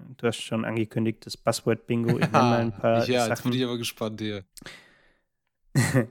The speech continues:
Speaker 1: Es geht um künstliche Intelligenz, Blockchain,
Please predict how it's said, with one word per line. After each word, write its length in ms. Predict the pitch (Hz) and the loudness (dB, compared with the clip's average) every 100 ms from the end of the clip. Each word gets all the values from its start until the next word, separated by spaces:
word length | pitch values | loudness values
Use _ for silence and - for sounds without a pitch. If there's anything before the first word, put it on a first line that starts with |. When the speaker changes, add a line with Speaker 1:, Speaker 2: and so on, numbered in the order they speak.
| - | -4
Speaker 1:
Es 180 | 123 - | -6 2
geht 200 | 143 139 | 8 10
um 400 | 131 127 131 - | 10 8 2 -2
künstliche 500 | - 139 135 131 120 | 0 2 4 4 4
Intelligenz, 880 | 120 117 110 107 117 117 - - - _ | 4 2 0 2 4 2 -2 -8 -10 _
Blockchain, 800 | - 117 - - 120 110 110 113 | 4 4 2 -2 0 2 0 -4